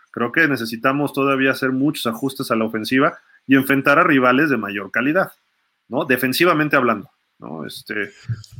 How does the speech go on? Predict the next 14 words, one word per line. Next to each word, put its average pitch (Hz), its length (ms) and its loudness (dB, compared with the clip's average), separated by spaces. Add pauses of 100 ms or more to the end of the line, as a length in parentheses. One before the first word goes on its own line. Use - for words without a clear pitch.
(120)
viene 139 380 4
Chicago, 147 880 2
creo 131 180 -2
que 139 120 2
no 131 220 0
es - 200 -6
tan 120 160 0
buena 127 200 2
su 113 140 -4
defensiva, 107 640 -2 (240)
no 135 180 -2
como 127 180 0
era 120 100 4
antes. 113 380 -4